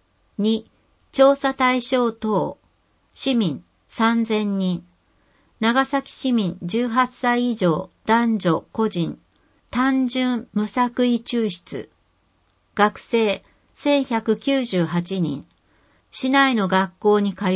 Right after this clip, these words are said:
う大学生、短大生、高校生。有識者、二百三十二人。市政に識見のある方、市にて優位抽出。職員、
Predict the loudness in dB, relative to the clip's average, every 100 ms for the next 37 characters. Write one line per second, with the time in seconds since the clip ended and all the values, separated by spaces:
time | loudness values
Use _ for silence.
0 | 2 2 0 0 -2 0 0 -2 -6 -6
1 | -4 -6 -10 _ _ -2 0 0 0 -2
2 | -4 -6 -8 -8 _ _ _ 0 2 2
3 | 2 0 0 -6 -10 -10 -16 _ _ _
4 | _ _ _ _ -4 -2 -4 -6 -6 -4
5 | -4 -8 -12 _ _ _ _ _ 0 2
6 | 2 -2 -4 -2 0 0 -2 -2 0 0
7 | -2 -4 -6 _ _ _ _ -8 -6 0
8 | 2 2 2 -2 -4 -6 -2 0 2 2
9 | 0 0 -4 -6 -8 -6 -8 _ _ _
10 | -6 -2 0 0 0 0 -4 _ _ -2
11 | 0 0 -2 -4 -4 -2 -2 -6 -10 -8
12 | -8 _ _ _ _ _ _ _ -2 0
13 | 0 -2 -2 -4